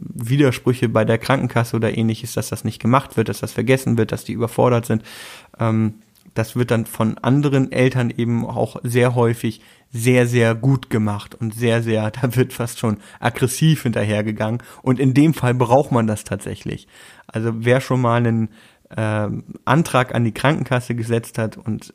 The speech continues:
da einen Widerspruch erhalten hat, und den kriegt man eigentlich jedes Mal, also mit dem ersten Brief gibt es immer erstmal die Absage und dann muss man den Widerspruch setzen. Und wenn man da Elternteile hat, die sich da wirklich hinterknien und da wirklich,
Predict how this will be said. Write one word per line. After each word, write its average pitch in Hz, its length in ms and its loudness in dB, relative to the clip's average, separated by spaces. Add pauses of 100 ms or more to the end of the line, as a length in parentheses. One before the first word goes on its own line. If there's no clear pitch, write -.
da 113 460 -2 (380)
einen 113 220 2
Widerspruch 135 500 2
erhalten 123 420 2
hat, 123 140 0
und 110 140 -6 (180)
den 107 100 -4
kriegt 120 220 -4
man 110 140 -4
eigentlich 113 420 -4
jedes 139 400 2
Mal, 143 380 2
also 104 200 -6
mit 110 240 -6
dem - 80 -10
ersten 123 380 0
Brief 113 380 -6 (100)
gibt - 160 -8
es - 260 -8
immer 147 300 6
erstmal 117 340 0
die 104 140 -4
Absage 131 500 0
und 113 120 0
dann 110 100 -2
muss 120 220 -2
man - 120 -4
den 107 160 -6
Widerspruch 147 440 0
setzen. - 440 -4 (640)
Und 110 340 -2
wenn 110 100 2
man 110 200 2
da 131 480 4 (340)
Elternteile 127 800 2
hat, 107 180 -2
die 110 80 0
sich 113 140 -2
da 110 180 0
wirklich 120 280 2
hinterknien 113 600 2
und 110 120 -2
da 107 160 0
wirklich, 110 400 -4